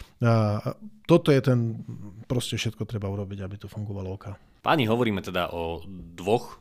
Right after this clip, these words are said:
Speaker 2: veľkých podujatiach, Piešťany a Malacky. Preto ma zaujíma ešte jedna vec. Miro, pre teba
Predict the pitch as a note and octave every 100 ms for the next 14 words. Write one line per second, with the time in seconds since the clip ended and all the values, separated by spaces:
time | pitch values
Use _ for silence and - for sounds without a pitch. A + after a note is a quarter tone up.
0 | - A2+ A#2 B2+ B2+ B2 B2 A#2+ B2+ B2
1 | - - - G#2 G#2 A#2 G#2 G#2 - F2
2 | E2+ F2+ F#2+ A2+ - - G#2+ G#2+ - -
3 | F2 D2+ - A2 A2 F#2+ F#2 G#2 G2+ F#2
4 | G2 - F#2 F#2+ G#2 F#2+ F2+ - - G2+
5 | G2+ F2+ - G2 G2+ - F#2 F2+